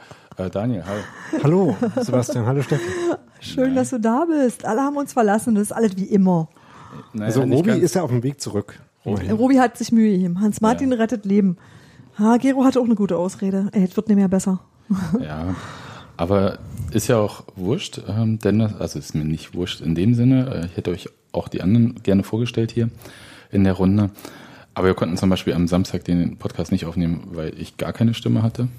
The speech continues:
Speaker 1: Ja, meine Kinder haben sich über mich lustig gemacht.
Speaker 3: Es war auch ein bisschen lustig.
Speaker 1: Ja, aber es war eher unangenehm für mich selbst.
Speaker 3: Ja, ich weiß das, ich hatte
Speaker 1: Ja.
Speaker 3: ja das Gleiche. <laughs>
Speaker 1: Ähm, denn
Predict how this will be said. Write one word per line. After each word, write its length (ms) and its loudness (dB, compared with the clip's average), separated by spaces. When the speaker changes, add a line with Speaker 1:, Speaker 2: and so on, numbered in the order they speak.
Speaker 1:
Ja, 260 -2
meine 220 0
Kinder 180 4
haben 80 4
sich 120 -2
über 120 0
mich 160 -4
lustig 320 -2
gemacht. 400 0
Speaker 3:
Es 180 0
war 100 6
auch 80 2
ein 80 4
bisschen 240 2
lustig. 400 -2
Speaker 1:
Ja, 200 -4
aber 200 0
es 120 -12
war 240 -4
eher 280 0
unangenehm 420 2
für 100 -8
mich 140 -4
selbst. 340 -8
Speaker 3:
Ja, 380 2
ich 100 -2
weiß 200 2
das, 160 -4
ich 100 -10
hatte 340 -2
Speaker 1:
Ja. 160 4
Speaker 3:
ja 20 0
das 220 -2
Gleiche. 360 0
<laughs> 300 -2
Speaker 1:
Ähm, 400 -6
denn 300 -6